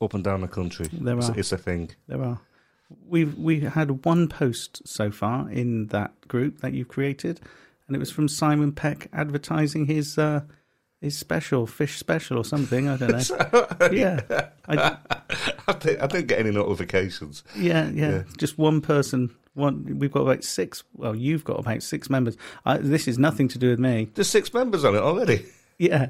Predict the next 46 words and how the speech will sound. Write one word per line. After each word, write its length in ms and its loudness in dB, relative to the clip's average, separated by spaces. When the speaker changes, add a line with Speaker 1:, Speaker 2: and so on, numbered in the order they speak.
Speaker 1:
<laughs> 80 -16
Is 260 2
there? 180 6
Speaker 2:
<laughs> 160 2
Yeah. 440 2
Speaker 1:
I 40 -8
just 220 2
set 200 6
it 80 2
up 180 4
and 80 -6
forgot 320 2
about 280 2
it. 160 -8
Speaker 2:
Yeah, 380 8
right. 300 2
You 100 4
didn't 200 2
even 240 2
tell 260 0
me, 160 0
and 100 0
I 60 2
looked 280 0
and 100 -2
I 20 -2
thought, 220 -4
"What's 220 -2
Speaker 1:
I 40 0
Speaker 2:
that?" 60 -4
Speaker 1:
forgot. 420 0
<laughs> 20 -6
Speaker 2:
Yeah. 160 -2
Speaker 1:
I 40 -6
completely 440 -4
forgot. 440 0
Speaker 2:
Yeah, 300 0
I 80 2
Speaker 1:
Because 200 2
you 40 -2
Speaker 2:
often, 280 4
I 160 0
often 240 0
out, 300 0
start 360 -2
up 200 -6